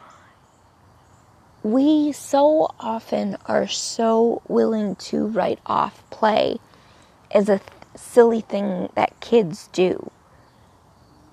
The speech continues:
And if we as adults could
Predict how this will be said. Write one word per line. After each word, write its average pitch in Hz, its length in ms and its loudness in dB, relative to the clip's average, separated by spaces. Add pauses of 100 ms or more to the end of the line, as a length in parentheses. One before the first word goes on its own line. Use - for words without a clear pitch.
(1200)
And 214 640 0 (140)
if 240 520 0
we 269 320 0
as 254 180 -2
adults - 760 -2
could 214 200 -8